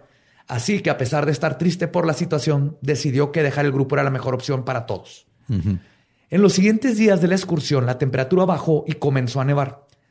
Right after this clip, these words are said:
Speaker 1: Además de lo precario de caminar a menos treinta grados centígrados, las huellas que iban siguiendo de los Mansi comenzaron a desaparecer y el bosque comenzaba a hacerse cada vez más delgado,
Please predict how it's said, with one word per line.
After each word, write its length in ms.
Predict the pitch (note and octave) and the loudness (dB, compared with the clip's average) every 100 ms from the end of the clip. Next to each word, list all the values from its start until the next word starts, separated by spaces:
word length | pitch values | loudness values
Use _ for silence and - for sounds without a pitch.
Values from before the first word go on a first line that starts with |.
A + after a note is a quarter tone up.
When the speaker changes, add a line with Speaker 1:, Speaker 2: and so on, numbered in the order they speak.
| _ _ _ | _ _ _
Speaker 1:
Además 440 | D#3+ E3 F#3+ A#3 | 2 4 4 4
de 60 | C4 | 2
lo 140 | C#4 C#4 | 0 0
precario 500 | - - D3+ B2 A2+ | -6 -2 0 2 0
de 100 | G2+ | 0
caminar 360 | G#2+ G#2 C3 | -4 -2 0
a 60 | F3+ | 2
menos 440 | F#3 D3 G#2+ - | 2 2 -2 -4
treinta 400 | - E3 F3+ F#3+ | -2 2 2 2
grados 300 | E3 D3 F3 | 2 0 0
centígrados, 580 | D3 A#2 E3+ G#2+ G2+ A#2 _ _ _ _ _ _ | -2 -2 -2 -2 -4 -10 _ _ _ _ _ _
las 220 | D#3+ E3+ | 0 4
huellas 340 | E3+ G#3+ B3+ | 6 4 2
que 100 | - | 2
iban 200 | F#3 G3 | 4 4
siguiendo 460 | G3 E3+ D3 E3+ F3 | 2 0 2 2 2
de 80 | E3+ | 2
los 180 | C#3+ B2 | 2 2
Mansi 420 | F3+ D#3+ - D#3 | 2 2 0 -2
comenzaron 520 | - D3 C3+ C#3+ D3 | 0 0 0 0 0
a 60 | D3+ | 0
desaparecer 720 | C#3+ C#3 C3 B2+ C3 D3+ - _ _ _ _ | 0 -2 -2 -2 -2 -4 -6 _ _ _ _
y 100 | C#3+ | 0
el 100 | D3 | 2
bosque 360 | B2+ G3 F#3+ F3 | 4 2 2 0
comenzaba 420 | F3 C3+ A#2+ C#3 | 2 0 2 2
a 20 | |
hacerse 320 | C#3 D3+ B2 C#3 | 2 0 -2 -2
cada 180 | C#3 | 0
vez 160 | C3+ B2+ | 2 2
más 220 | B2 A#2+ | 0 0
delgado, 560 | C3 B2 C#3+ C3 A2+ | -2 -2 0 0 -2